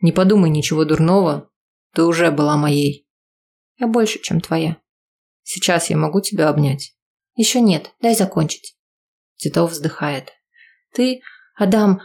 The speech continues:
то, как ты входил в помещение, как смотрел на меня, как ты ухмылялся, как говорил, когда ты начинал смеяться,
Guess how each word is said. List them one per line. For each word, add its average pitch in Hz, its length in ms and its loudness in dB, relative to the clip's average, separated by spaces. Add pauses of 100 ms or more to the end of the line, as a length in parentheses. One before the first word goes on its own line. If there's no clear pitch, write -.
(180)
то, 240 300 2
как - 320 -6
ты 254 140 0
входил 226 440 0
в 233 100 -8
помещение, 214 720 2
как 190 180 -2
смотрел 240 440 2
на 220 100 4
меня, 196 320 4
как - 220 -4
ты 262 100 0
ухмылялся, 240 680 2
как 196 200 -2
говорил, 226 520 0 (460)
когда 208 240 4
ты 254 100 0
начинал 226 400 4
смеяться, 233 720 0